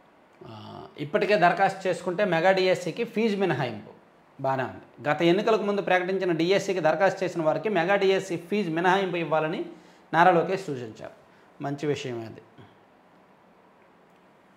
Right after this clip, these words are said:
పాపం విలవిల్లాడిన పసికోనలు. స్కూల్ బస్సు ప్రమాదంలో పదహారు మంది విద్యార్థులకు గాయాలంట. రెండు ఎంఎల్సీ స్థానాలకు కూటమి అభ్యర్థుల నామినేషన్లు. వైకాపాలో ఎంఎల్సీ పదవికి రాజీనామా చేసిన,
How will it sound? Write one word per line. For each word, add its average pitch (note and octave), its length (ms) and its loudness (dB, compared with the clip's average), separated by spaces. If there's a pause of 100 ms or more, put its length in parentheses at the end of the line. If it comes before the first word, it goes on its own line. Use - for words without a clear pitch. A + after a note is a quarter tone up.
(680)
పాపం E3+ 320 4
విలవిల్లాడిన F#3+ 540 2
పసికోనలు. E3 580 -2 (280)
స్కూల్ G#3 320 2
బస్సు F#3+ 280 4
ప్రమాదంలో F3+ 480 2
పదహారు E3+ 420 4
మంది E3 200 -2
విద్యార్థులకు E3+ 540 2
గాయాలంట. C#3 460 -4 (1000)
రెండు E3+ 180 4
ఎంఎల్సీ F3+ 420 2
స్థానాలకు F3 460 -2
కూటమి F3 340 0
అభ్యర్థుల D#3 380 -2
నామినేషన్లు. D3 760 -6 (460)
వైకాపాలో F3+ 480 4
ఎంఎల్సీ E3+ 360 2
పదవికి E3 300 -2
రాజీనామా E3 520 0
చేసిన, D3+ 420 -4